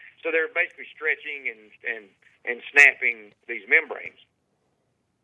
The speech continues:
So eventually,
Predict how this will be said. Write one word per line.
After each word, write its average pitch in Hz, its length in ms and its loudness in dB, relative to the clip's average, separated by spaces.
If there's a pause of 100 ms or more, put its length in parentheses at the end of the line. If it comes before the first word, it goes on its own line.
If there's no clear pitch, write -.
(540)
So 165 400 -10 (800)
eventually, 147 880 -6